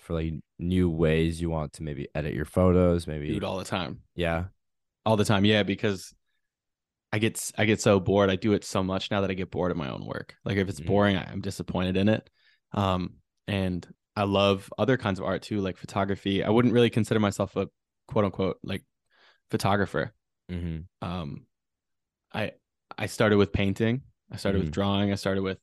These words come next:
Speaker 2: I don't know, you could go back to, like, building Legos. Like, when I was younger, I used to, like, wanna design Lego sets, you know? So, like, my, my brain isn't necessarily, I'm not, like,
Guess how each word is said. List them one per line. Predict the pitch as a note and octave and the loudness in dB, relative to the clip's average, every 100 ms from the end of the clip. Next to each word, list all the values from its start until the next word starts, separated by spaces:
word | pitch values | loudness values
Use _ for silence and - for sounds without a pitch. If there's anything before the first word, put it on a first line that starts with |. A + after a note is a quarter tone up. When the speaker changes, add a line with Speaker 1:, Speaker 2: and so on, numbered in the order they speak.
| _ _ _ _ _ _ - | _ _ _ _ _ _ -10
Speaker 2:
I | A#2 | -4
don't | A2+ | 0
know, | |
you | A2 A2 | 2 0
could | A2+ | 2
go | A#2 | 4
back | G#2 G2 | 4 2
to, | G#2+ | 0
like, | G2+ | 0
building | G#2+ A2 G#2 | 2 2 4
Legos. | G2+ G#2 F#2+ E2+ - | 2 0 -2 -8 -14
Like, | F#2 | -10
when | G2 | -6
I | |
was | G2 | -4
younger, | G2+ G2+ | -2 0
I | |
used | G2 - | -2 -2
to, | F#2 | -6
like, | F2+ - - | -6 -12 -6
wanna | G#2 G2 | -2 -2
design | G2 G2 G2 | -2 -2 -2
Lego | F#2+ F#2+ F#2 | -4 -4 -6
sets, | F2 D#2 B1+ - - - | -4 -4 -6 -8 -16 -4
you | G#2+ | 0
know? | G2 G2 | 0 -2
So, | - | -2
like, | G2 F#2 A2 | -2 -2 0
my, | A2 F#2+ - _ _ _ _ _ | 0 0 -4 _ _ _ _ _
my | A2 | 0
brain | A2 B2 D3 C3+ B2 A2 - | 2 4 6 6 6 2 -4
isn't | - A2+ A2+ F2 | -6 -2 -2 0
necessarily, | G#2 - G#2+ G2+ G#2 G2 - | -2 0 0 0 0 -4 -6
I'm | - B2 | -4 -4
not, | - - - | -6 -8 -4
like, | G#2 - | -4 -4